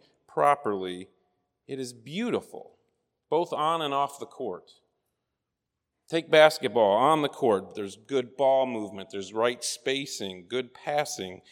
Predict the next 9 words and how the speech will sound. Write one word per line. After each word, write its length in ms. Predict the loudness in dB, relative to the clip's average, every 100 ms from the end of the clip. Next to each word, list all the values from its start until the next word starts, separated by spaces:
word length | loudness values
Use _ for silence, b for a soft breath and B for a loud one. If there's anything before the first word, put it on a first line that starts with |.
| b b
layups. 920 | 2 4 4 2 -2 -10 -20 -20 -20 _ _ 6
Off 260 | 6 6
the 80 | -2
court, 300 | 0 0 0
there's 180 | -6 -6
positive 720 | 4 8 8 6 -2 -4 -2
touches. 480 | 0 0 0 -8 -8
People 400 | -8 -4 0 4
are 220 | 4